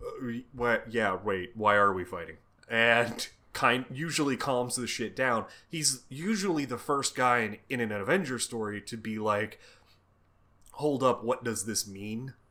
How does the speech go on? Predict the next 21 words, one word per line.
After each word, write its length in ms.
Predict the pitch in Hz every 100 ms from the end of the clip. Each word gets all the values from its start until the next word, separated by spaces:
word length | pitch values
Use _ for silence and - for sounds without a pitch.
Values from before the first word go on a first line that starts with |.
| _ -
first. 720 | - - 107 - - - - _ _ _ _ -
Um, 440 | 110 98 98 95 - _ -
I'll 220 | 131 175 123
hit 240 | 220 233
the 60 | 185
shit 300 | - 233 262
out 160 | 151
of 80 | 123
it 140 | 127 127
later, 460 | 214 147 113 107 -
but, 120 | 123
like, 160 | 123 110
right 320 | 104 147 175
now, 460 | 180 190 120 98 98 _ _ _ _ _ -
I 100 | 107
just 240 | 123 -
wanna, 360 | 120 107 101 - _ _ _ _ - - _ _ -
you 100 | 143
know, 160 | 113 101
find 360 | - 120 113
out. 260 | 123 120